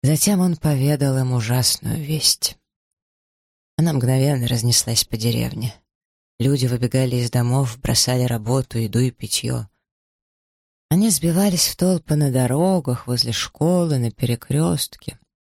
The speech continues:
Весь тот день и следующий за ним, всю следующую неделю, деревенские пребывали в оцепенении, потрясённые до глубины души.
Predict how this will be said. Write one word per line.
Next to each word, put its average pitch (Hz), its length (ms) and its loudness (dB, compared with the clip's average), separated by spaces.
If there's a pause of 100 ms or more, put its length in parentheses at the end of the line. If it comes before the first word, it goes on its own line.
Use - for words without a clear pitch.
(720)
Весь 208 280 2
тот - 240 -4
день 170 320 2
и 143 40 0
следующий 139 720 0
за 117 180 0
ним, 151 340 2
всю - 280 0
следующую 127 760 0
неделю, 147 580 0 (420)
деревенские 190 680 0
пребывали 151 680 0
в 143 100 -8
оцепенении, 143 1080 0
потрясённые 117 880 -2 (280)
до 113 140 0
глубины 110 480 0
души. - 520 -4